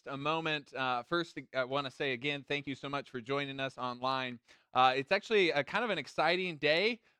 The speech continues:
uh, though it doesn't feel very <laughs> exciting in the room. Um, Infused Church actually started five years ago to this day, um, with twelve people in a coffee shop. And today, there's nine of us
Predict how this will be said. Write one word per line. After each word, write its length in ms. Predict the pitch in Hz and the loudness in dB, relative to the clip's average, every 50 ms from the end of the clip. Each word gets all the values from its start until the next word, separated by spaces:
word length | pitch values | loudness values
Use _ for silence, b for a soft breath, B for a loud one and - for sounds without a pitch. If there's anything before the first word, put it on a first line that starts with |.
| b - | b 0
uh, 180 | 143 143 139 | 2 2 2
though 200 | 139 143 160 156 | 2 2 0 0
it 80 | 143 139 | 0 -2
doesn't 300 | 156 156 - 170 156 139 | -4 -8 -8 -10 -8 -4
feel 200 | - 175 185 190 | -2 0 0 2
very 200 | 185 180 185 180 | 2 2 2 2
<laughs> 0 | |
exciting 440 | 170 - - - 165 185 196 190 185 | 0 0 2 2 2 2 2 -2 -4
in 100 | 180 170 | -4 -6
the 80 | 156 143 | -6 -6
room. 400 | 143 170 180 202 214 226 233 220 - | -4 -4 -2 -2 -2 -2 -4 -4 0
Um, 260 | 147 143 135 139 139 | 0 2 2 0 -2
Infused 460 | 139 143 139 - 190 196 214 208 - - | -4 -8 -8 -8 -8 -6 -6 -8 -8 -4
Church 360 | - 196 202 214 208 - - | 0 2 2 0 0 -2 -2
actually 360 | 156 156 147 - - 147 135 | -2 -2 -2 -4 -6 -6 -6
started 480 | - - - - 160 165 170 165 160 147 _ - | -6 -6 -4 -2 0 0 0 -2 -4 -6 _ 0
five 340 | 151 156 165 180 185 185 170 | 2 4 4 4 4 2 0
years 260 | 165 160 165 160 - | -2 -2 -2 -2 -4
ago 420 | 143 131 135 131 127 127 131 139 - _ - | -4 -2 0 2 2 2 0 -4 -6 _ -8
to 160 | - 180 190 | -6 -4 -4
this 240 | 185 175 175 160 143 135 123 - | -2 -2 -4 -6 -6 -8 -2 2
day, 380 | 151 139 131 131 139 151 156 b b b b b b | 2 2 4 2 0 -2 -4 b b b b b b
um, 300 | 131 127 127 123 123 123 | -2 0 0 0 0 0
with 200 | 127 127 123 _ | -2 -4 -4 _
twelve 320 | - - 175 180 185 - | 2 2 4 4 4 2
people 440 | - 175 175 170 175 170 170 160 - _ - | 0 -2 -2 0 2 2 0 0 -2 _ -12
in 120 | - 156 147 | -8 -8 -6
a 60 | 131 | -2
coffee 320 | - 165 165 165 156 147 | 2 4 4 4 2 -2
shop. 340 | 123 - 143 131 143 165 - _ _ _ _ _ _ _ - | -4 0 2 2 2 2 0 _ _ _ _ _ _ _ -10
And 120 | - 127 123 | -10 -8 -6
today, 520 | 131 131 170 185 185 170 170 185 202 - _ _ _ _ - | 0 4 6 6 6 6 4 2 0 -4 _ _ _ _ -6
there's 220 | 127 123 123 113 | -4 -4 -4 -2
nine 240 | 135 143 160 165 156 | -2 0 0 0 -2
of 100 | 139 135 | -2 0
us 160 | 143 156 156 | 0 0 -2